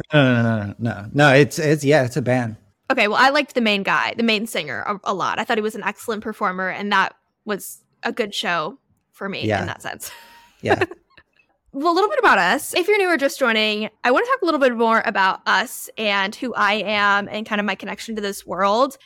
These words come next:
Speaker 2: If you found me on Spotify, I post fashion, beauty, and Taylor Swift content online. I've kind of been in this influencer world for about four years, but I started my career after college in sales.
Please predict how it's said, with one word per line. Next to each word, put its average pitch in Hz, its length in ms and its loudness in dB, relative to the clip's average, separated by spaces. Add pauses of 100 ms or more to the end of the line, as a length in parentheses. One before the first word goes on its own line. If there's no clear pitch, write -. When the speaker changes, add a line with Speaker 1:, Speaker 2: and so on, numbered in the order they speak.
Speaker 2:
If 269 100 2
you 285 80 -2
found 262 220 4
me 262 120 2
on 226 120 0
Spotify, 320 720 4
I 240 180 2
post 233 680 -4
fashion, 226 380 0
beauty, 214 280 -6
and 220 80 -6
Taylor 208 200 -4
Swift - 180 -18
content 214 340 -6
online. 190 380 -4
I've - 160 -14
kind 339 140 -2
of 392 80 -6
been 381 80 -6
in 349 80 -6
this 339 100 -12
influencer 233 580 -4
world 233 400 0
for 220 120 -2
about 208 280 -6
four 302 160 0
years, 226 440 0
but 220 100 -4
I 233 60 -2
started 269 280 -4
my 381 120 -6
career 240 380 -2
after 220 300 -2
college 202 380 -4
in 208 200 -10
sales. 285 600 0